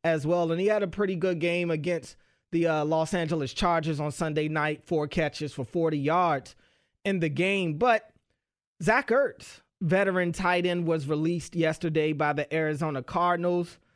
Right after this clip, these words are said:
Um, and I see here Ian Rappaport reported late yesterday that Ertz and the Cardinals reached an agreement for him to give up, uh, this week's game check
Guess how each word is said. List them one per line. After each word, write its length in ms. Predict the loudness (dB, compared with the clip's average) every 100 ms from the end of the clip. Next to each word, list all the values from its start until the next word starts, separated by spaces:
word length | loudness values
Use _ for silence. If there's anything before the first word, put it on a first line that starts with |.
| _ _ -4
Um, 440 | 0 0 0 -2 -6 0
and 260 | 0 2
I 80 | -2
see 300 | -2 -2 0
here 400 | 0 2 2 0
Ian 260 | -2 -2 0
Rappaport 640 | 2 2 -2 -2 -2 -2
reported 520 | -4 -2 -2 -2 -2
late 280 | -2 -2 -2
yesterday 580 | -2 -2 -2 -4 -2 -2
that 320 | -2 -2 -6 -14 _ _ _ _ -4
Ertz 320 | 0 0 -2 -6
and 160 | -2 -2
the 80 | -2
Cardinals 580 | 0 0 0 -2 -4
reached 360 | -2 -2 -2 -4
an 80 | -4
agreement 580 | -2 -2 0 0 -4 -2
for 160 | -2
him 220 | 0 -2
to 200 | -2 -4
give 360 | -4 0 0 2
up, 280 | 0 0 -10 _ _ _ _
uh, 200 | 0 0 0
this 340 | 0 -2 -2
week's 380 | -2 -2 -4 -6
game 360 | -2 0 -2
check 440 | -2 0 -2 -2